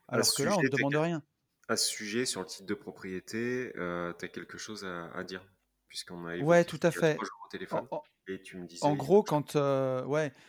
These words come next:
Speaker 2: quand tu vas aller, si jamais ça a le malheur de t'arriver, ça, que ce soit ta R P, ce qu'on souhaite vraiment pas, ou ta résidence secondaire ou un de tes appartes,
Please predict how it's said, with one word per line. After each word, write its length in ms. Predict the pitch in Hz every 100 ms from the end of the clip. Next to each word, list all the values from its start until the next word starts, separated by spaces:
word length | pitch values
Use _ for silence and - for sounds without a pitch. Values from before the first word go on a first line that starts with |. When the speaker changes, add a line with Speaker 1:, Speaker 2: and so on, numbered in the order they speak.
| - -
Speaker 2:
quand 100 | 151
tu 140 | 151
vas 140 | 147 143
aller, 280 | 139 143
si 180 | 123 -
jamais 300 | 135 151 143 -
ça 200 | - 110
a 40 |
le 60 | 123
malheur 300 | 135 135 117
de 80 |
t'arriver, 420 | 110 107 110 139 180
ça, 240 | - 156
que 100 | -
ce 100 | 127
soit 160 | - 120
ta 120 | 123 127
R 100 | -
P, 220 | 147 135
ce 80 | 123
qu'on 120 | -
souhaite 220 | 107 123 113
vraiment 260 | 113 127 123
pas, 200 | 135 - - - - - _ -
ou 240 | 170 156
ta 140 | 135 113
résidence 360 | 123 135 131
secondaire 500 | - 139 156 147 127 -
ou 160 | 160 147
un 80 |
de 40 | 120
tes 220 | - 110
appartes, 460 | 120 185 208 -